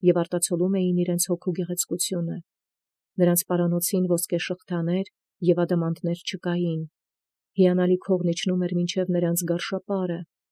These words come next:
և մեջքը ամրացված էր գոտիով։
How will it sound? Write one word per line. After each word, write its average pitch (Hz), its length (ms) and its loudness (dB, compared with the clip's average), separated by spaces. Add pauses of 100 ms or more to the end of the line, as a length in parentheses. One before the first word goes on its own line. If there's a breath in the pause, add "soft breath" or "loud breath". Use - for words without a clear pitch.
(240)
և 170 240 4
մեջքը 160 520 -2 (380)
ամրացված 170 640 -2
էր 170 140 -2
գոտիով։ 175 560 0